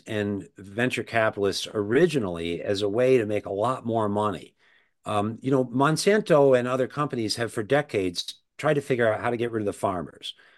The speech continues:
because the farmers take some of their profit share. They might have them in the food chain, but if they could get rid of them, you know, and just buy carrots directly from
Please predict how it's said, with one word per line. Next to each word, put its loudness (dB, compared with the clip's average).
because -6
the -4
farmers 2
take -4
some -6
of 0
their 0
profit -4
share. -14
They 0
might 4
have 2
them 4
in 2
the -4
food 2
chain, -2
but 0
if -2
they 0
could -4
get 0
rid 6
of 0
them, -2
you -2
know, 0
and -2
just -6
buy 6
carrots 0
directly 0
from -4